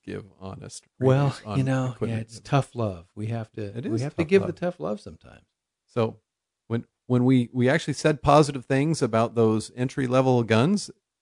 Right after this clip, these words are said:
Speaker 1: yeah, they, they actually do a good job.
Speaker 2: Yeah. <laughs>
Speaker 1: Yes,
Speaker 2: They
Speaker 1: they're entry-level, and their craftsmanship and, and materials is not that of our favorite things, but they were hitting targets.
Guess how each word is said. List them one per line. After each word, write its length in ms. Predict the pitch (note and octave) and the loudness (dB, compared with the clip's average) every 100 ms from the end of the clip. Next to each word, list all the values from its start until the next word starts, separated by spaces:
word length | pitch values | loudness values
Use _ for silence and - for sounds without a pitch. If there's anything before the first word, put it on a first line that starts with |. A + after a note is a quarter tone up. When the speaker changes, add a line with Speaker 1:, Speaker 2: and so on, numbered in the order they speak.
| _ - | _ -2
Speaker 1:
yeah, 280 | - F#4+ - _ | 4 4 4 _
they, 120 | B2+ - _ _ _ _ - | -18 -18 _ _ _ _ -12
they 80 | - | -6
actually 320 | - - G#3+ | -4 -2 -2
do 160 | G3+ | 2
a 60 | A#3+ | 2
good 260 | D#3 C#3 - | 4 4 6
job. 460 | F#3 F#4 - F#2+ - | 6 6 4 -4 -12
Speaker 2:
Yeah. 360 | C3 C3+ D3+ - _ | -6 0 0 0 _
<laughs> 200 | B2 - D3+ - - | -12 -6 -6 -8 -12
Speaker 1:
Yes, 240 | B2 F3 | -8 -6
Speaker 2:
They 80 | B2+ | -6
Speaker 1:
they're 140 | D#3 | -6
entry-level, 600 | C#3+ D3+ C#3+ B2 C#3 F3 | -6 -2 2 2 2 2
and 160 | C3+ G#2+ | 2 0
their 140 | A#2+ A2+ _ _ _ _ _ _ _ _ _ _ _ _ | -4 -14 _ _ _ _ _ _ _ _ _ _ _ _
craftsmanship 720 | C#3+ C3 - C3 - B2+ - | -2 0 0 -4 0 0 0
and, 200 | A2 G2+ | -4 -4
and 320 | A2 G2 F#2+ - _ _ | -4 -4 -6 -12 _ _
materials 560 | A2+ - E3 D#3 C#3 B2 | -8 -4 4 6 6 4
is 120 | G#2 | 0
not 240 | C3 B2 A#2+ | 2 2 6
that 240 | A#2 A#2 | 6 6
of 340 | A2 A2 - _ _ _ _ _ | 4 0 -2 _ _ _ _ _
our 140 | A2+ | -6
favorite 400 | G2 C3 F3+ A#2 _ | 0 2 2 -2 _
things, 380 | A2 G2 D3 - _ | -8 -6 -6 -10 _
but 160 | A2+ - _ _ _ _ _ _ _ _ _ _ _ _ _ - | -10 -10 _ _ _ _ _ _ _ _ _ _ _ _ _ -12
they 100 | B2 | -8
were 100 | E3 | -8
hitting 260 | - C3+ | -8 -10
targets. 500 | A2 B2 F3 B2+ - | -6 -6 -6 -14 -20